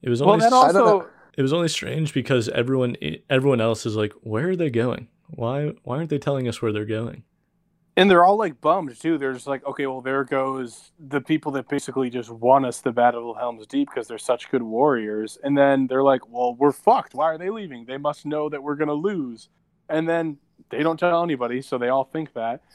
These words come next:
Speaker 2: And then Théoden comes over and he's just like, "Yeah, we're gonna lose.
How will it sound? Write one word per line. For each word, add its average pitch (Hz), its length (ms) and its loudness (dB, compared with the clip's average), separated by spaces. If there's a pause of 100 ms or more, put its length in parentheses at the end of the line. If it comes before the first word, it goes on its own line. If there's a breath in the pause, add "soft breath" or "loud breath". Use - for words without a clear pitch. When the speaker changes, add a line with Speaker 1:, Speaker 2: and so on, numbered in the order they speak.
(100)
Speaker 2:
And 143 180 -4
then 175 200 0
Théoden 165 120 -2
comes 143 220 -4
over 147 280 0
and 139 60 2
he's 127 120 -4
just - 160 -18
like, 131 280 -2 (220)
"Yeah, 139 300 0 (340)
we're 151 200 4
gonna 156 280 2
lose. 107 480 -10